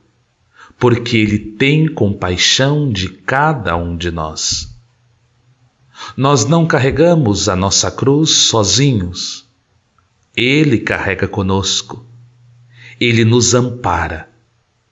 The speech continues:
E mais do que isso, com a sua compaixão, que é infinita, ele nos salva.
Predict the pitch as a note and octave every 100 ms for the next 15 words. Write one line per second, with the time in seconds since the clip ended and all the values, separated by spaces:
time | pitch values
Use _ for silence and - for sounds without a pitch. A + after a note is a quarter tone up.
0 | _ - - A#2+ G2 F#2 A#2+ E3+ E3+ A#2+
1 | D#3+ D#3+ E3+ A#2+ G#2 - - F#2 - _
2 | _ _ _ _ _ - A#2 G#2 F#2+ -
3 | - F3+ F3+ C3+ - G2 - F#2+ - -
4 | E3 E3+ D#3+ - A2+ C3+ D3+ C3+ A2 -
5 | F#2+ A2+ E3 E3 D#3+ D#3 - - _ _
6 | _ _ _ _ _ - B2 A#2+ A#2 A2
7 | G#2+ - - E2+ E2+ E2 E2